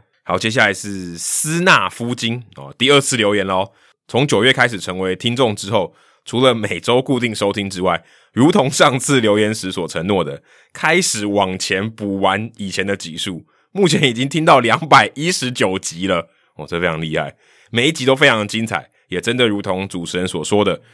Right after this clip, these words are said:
每集的节目都没有明显的时效性，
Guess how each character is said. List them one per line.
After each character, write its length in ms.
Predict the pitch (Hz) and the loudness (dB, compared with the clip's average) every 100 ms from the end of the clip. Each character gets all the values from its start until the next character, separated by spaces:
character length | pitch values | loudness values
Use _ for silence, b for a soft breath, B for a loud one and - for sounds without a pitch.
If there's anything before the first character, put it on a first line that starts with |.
| b b | b b
每 140 | 104 | -4
集 100 | 101 | 0
的 100 | 123 | 2
节 140 | 120 117 | 2 0
目 120 | 123 | 2
都 140 | 127 | 2
没 120 | 120 | 2
有 140 | 113 98 | 2 2
明 180 | 92 120 | 0 0
显 160 | 120 | -2
的 80 | 87 | -2
时 200 | 85 87 | -6 -4
效 200 | 92 110 | -2 -2
性， 240 | - 101 | -2 -8